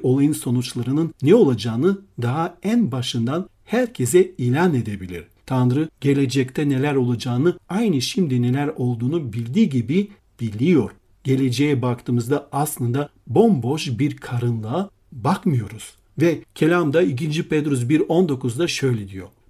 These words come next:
"Peygamberlerin sözleri bizim için daha büyük kesinlik kazandı. Gün ağarıp sabah yıldızı yüreklerinizde doyuncaya dek karanlık yerde ışık saçan çıraya benzeyen bir bu sözlere kulak verirsiniz,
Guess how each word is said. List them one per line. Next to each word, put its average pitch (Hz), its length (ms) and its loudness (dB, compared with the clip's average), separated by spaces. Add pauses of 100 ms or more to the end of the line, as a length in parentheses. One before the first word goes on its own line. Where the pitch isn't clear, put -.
"Peygamberlerin 151 840 2
sözleri 120 720 0 (180)
bizim 147 300 2
için 139 340 -2
daha 135 320 -2
büyük 147 240 -4
kesinlik 139 480 0
kazandı. 92 560 -8 (340)
Gün 180 340 2 (200)
ağarıp 127 520 2 (120)
sabah 202 460 -2
yıldızı 139 480 0
yüreklerinizde 135 920 0
doyuncaya 127 720 2
dek 214 220 4 (100)
karanlık 165 540 2
yerde 127 420 0
ışık - 280 -4
saçan 143 420 -2 (180)
çıraya 143 480 0
benzeyen 127 540 0
bir 139 140 0 (400)
bu 196 140 4
sözlere 123 720 -2
kulak 151 400 -4
verirsiniz, 120 600 -2